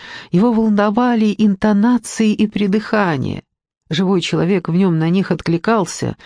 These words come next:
в нём пробуждалось страстное неодолимое чувство —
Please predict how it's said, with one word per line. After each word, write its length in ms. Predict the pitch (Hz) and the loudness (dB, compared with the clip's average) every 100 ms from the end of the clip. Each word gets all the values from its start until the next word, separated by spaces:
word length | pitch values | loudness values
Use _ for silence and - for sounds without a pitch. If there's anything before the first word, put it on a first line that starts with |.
| - - - - | -16 -16 -16 -4
в 120 | 160 | 2
нём 240 | 190 240 214 | 4 4 4
пробуждалось 800 | 208 190 180 175 190 214 196 - | 2 0 -2 0 0 0 0 -4
страстное 800 | - - 214 226 202 - 196 190 | -4 0 2 2 0 0 2 2
неодолимое 680 | 185 185 185 196 208 190 185 | 2 2 2 2 2 2 0
чувство — 680 | - 233 - - 147 143 | -2 -4 -4 -4 0 0